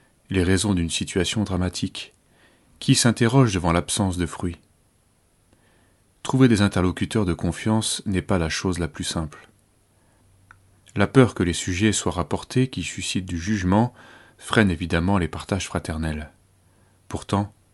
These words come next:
ils sont nécessaires. Lorsque Paul parle de ses amis et collaborateurs, Timothée ou Épaphrodite, il en émane un amour et une affection très touchants.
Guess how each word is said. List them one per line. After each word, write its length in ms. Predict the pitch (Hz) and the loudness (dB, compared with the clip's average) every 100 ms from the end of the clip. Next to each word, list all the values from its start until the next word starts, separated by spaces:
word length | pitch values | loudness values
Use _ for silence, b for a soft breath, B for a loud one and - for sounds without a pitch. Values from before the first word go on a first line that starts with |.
| _ - | _ -10
ils 100 | 92 | -6
sont 160 | - 82 | -4 -4
nécessaires. 640 | 76 - - 92 78 - _ _ _ _ _ _ _ _ _ _ _ b b b b b | -4 -6 -6 -6 -8 -16 _ _ _ _ _ _ _ _ _ _ _ b b b b b
Lorsque 380 | 104 92 - 120 | 0 2 2 0
Paul 340 | - 123 113 - | 6 8 8 6
parle 260 | 104 95 | 4 4
de 80 | 87 | 2
ses 240 | - 85 | 0 0
amis 260 | 87 101 123 | 2 4 4
et 80 | 87 | 2
collaborateurs, 800 | - 87 85 82 82 117 135 - | 2 2 2 0 0 2 2 0
Timothée 600 | - 92 85 - 110 131 | -2 0 0 0 2 2
ou 260 | 98 87 - | 2 -2 -2
Épaphrodite, 800 | 101 85 - - 107 147 - - B B B B B - | -4 -4 -2 -2 0 -2 -6 -20 B B B B B 2
il 140 | 113 | 6
en 120 | 117 | 8
émane 280 | 123 135 123 | 8 6 6
un 120 | 98 | 4
amour 480 | 98 104 127 135 127 | 4 4 4 4 2
et 180 | 98 90 | 0 0
une 120 | 85 | 2
affection 560 | 98 - 87 - 117 110 | 0 0 -4 -2 0 0
très 180 | - 101 | 0 -4
touchants. 480 | - - - - | -4 -6 -6 -10